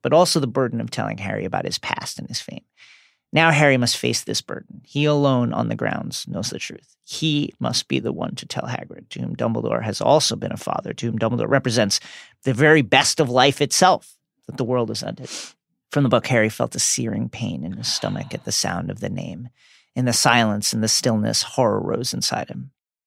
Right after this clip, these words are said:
Dumbledore's death is like the sun going out.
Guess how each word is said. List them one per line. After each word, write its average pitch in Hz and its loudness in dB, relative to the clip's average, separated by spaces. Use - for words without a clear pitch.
Dumbledore's 196 6
death 143 6
is 131 0
like 127 -2
the 123 -4
sun 101 2
going 92 -4
out. - -12